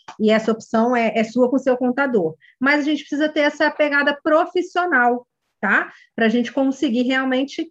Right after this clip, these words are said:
colocar o Kid Coach na nossa carreira, não só como um estudo, não só como uma vivência dentro da nossa casa, que já é muito importante, né? Nada mais importante do que transformar a nossa família. Mas quando a gente tá falando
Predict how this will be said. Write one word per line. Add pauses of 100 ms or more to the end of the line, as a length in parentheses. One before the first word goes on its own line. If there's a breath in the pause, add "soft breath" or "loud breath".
(160)
colocar
o
Kid
Coach
na
nossa
carreira,
não
só
como
um
estudo, (400 loud breath)
não
só
como
uma
vivência
dentro
da
nossa
casa,
que
já
é
muito
importante,
né?
Nada
mais
importante
do
que
transformar
a
nossa
família. (480 soft breath)
Mas
quando
a
gente
tá
falando